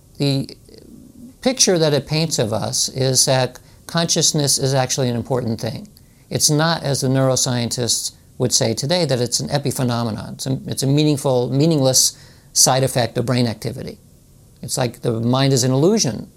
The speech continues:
from a neuroscience point of view. What this research says is, well, no,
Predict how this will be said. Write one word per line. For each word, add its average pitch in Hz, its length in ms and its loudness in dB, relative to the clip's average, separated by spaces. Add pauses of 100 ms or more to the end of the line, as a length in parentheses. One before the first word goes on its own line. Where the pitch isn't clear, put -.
from 123 180 -2
a 113 40 0
neuroscience 113 600 -4
point 117 200 -6
of 107 60 -4
view. 113 260 -2 (280)
What 135 140 -2
this 156 180 0
research 151 360 2
says 131 300 0
is, 131 240 -2
well, 135 600 -2
no, 139 520 -4